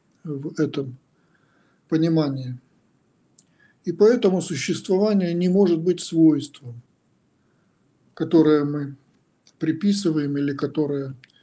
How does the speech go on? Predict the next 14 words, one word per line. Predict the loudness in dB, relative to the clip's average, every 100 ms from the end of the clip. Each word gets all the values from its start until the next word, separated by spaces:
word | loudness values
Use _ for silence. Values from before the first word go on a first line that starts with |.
| _ _ -6
мы | -4
отрицаем. | -4 -4 -8 -4 0 0 -2 -8 -14 _ _ _ _ _ _ _ _ _ _ _ _ _ -4
Э, |
м, | 0 0 -2 -6 -6 -6 -4 -2
мы, | 0
мы | 0 0
г-, | 0 -2 -6 -8 -10 -10 -10 -4
говорим, | 0 2 2 0
допустим, | -2 -6 -10 -14
что | -18 -8 -8
хи-, | -8 -12 -16
химер | -10 -6 0 0 0 -10
не | -12
существует, | -12 -12 -14 -14 -16 -12 -8 -4 -6